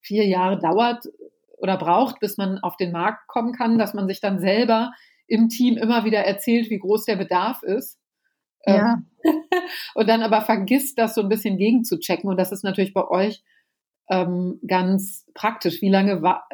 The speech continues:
Speaker 1: war das von quasi Proto-, also von Start der Entwicklung und dann Go-to-Market, bis ihr den ersten Case dann gemacht hattet?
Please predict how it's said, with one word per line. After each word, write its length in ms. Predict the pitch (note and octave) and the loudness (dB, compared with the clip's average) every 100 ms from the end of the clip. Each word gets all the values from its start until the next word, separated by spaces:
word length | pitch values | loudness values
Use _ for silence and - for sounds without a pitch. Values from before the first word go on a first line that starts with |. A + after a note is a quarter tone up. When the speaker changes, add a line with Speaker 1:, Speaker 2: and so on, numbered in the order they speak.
| - - - | -8 -8 -6
Speaker 1:
war 200 | E3+ F3+ | 0 2
das 180 | A#3+ A#3 | 2 -2
von 480 | - G3+ G3 G3 G3 | -2 0 2 2 0
quasi 300 | G3+ F#3+ F#3+ | 0 0 -2
Proto-, 340 | - G#3+ - - | -2 -2 -2 -4
also 200 | F3+ E3+ | -4 -2
von 220 | G3+ F3+ | -2 -4
Start 320 | - F3+ F#3+ | 0 0 2
der 80 | G3 | 0
Entwicklung 580 | E3 F3 G3+ B3+ C4 B3+ | 0 -4 0 2 2 2
und 220 | - F#3+ | -2 -2
dann 300 | F3+ F3+ F#3+ | -2 -2 0
Go-to-Market, 680 | F#3 F#3+ G3 E3 G3 A3+ - | 0 0 -2 -2 -2 -4 -6
bis 160 | F#3+ | -10
ihr 160 | - F#3+ | -4 -2
den 140 | F#3 | -2
ersten 580 | F#3 F#3+ G3 - F#3 F#3 _ _ _ _ _ - | -2 -6 -8 -6 -6 -6 _ _ _ _ _ 0
Case 340 | F#3+ G3+ G3+ | 2 4 2
dann 420 | B3 B3 B3 A#3+ | -2 0 -2 -2
gemacht 380 | B3+ A#3+ B3+ - | -2 0 -2 -2
hattet? 380 | C4 B3+ D4+ | -4 -2 -6